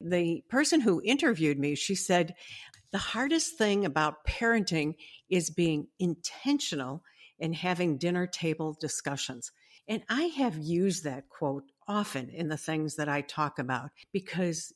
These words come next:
it's two things that are in there. One is being intentional. So, so many things that we do as a parent are intentional, and some are, they just happen because you're a parent and you're coming from the frame of being a parent.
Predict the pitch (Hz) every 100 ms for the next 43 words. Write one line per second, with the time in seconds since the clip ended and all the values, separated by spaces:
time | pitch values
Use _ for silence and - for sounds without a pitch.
0 | _ _ - 190 - - 294 294 269 214
1 | 147 147 139 143 139 139 123 123 _ _
2 | _ - 175 185 202 170 156 147 165 156
3 | 151 _ _ - 185 - - 156 - 143
4 | 131 - _ _ _ - - 202 185 -
5 | - 269 302 247 196 196 190 160 165 147
6 | 165 147 165 160 147 147 143 - 175 175
7 | 185 185 143 147 147 151 _ 196 180 165
8 | 143 - 156 214 - - - - 175 165
9 | 185 180 170 - 147 151 147 156 165 _
10 | _ _ _ _ - 180 190 185 - 202
11 | 196 135 135 - 156 - 160 151 - -
12 | 147 127 139 143 147 - 185 180 160 170
13 | 151 139 - - 165 156 139 127 147 139
14 | 127 - 135 127 117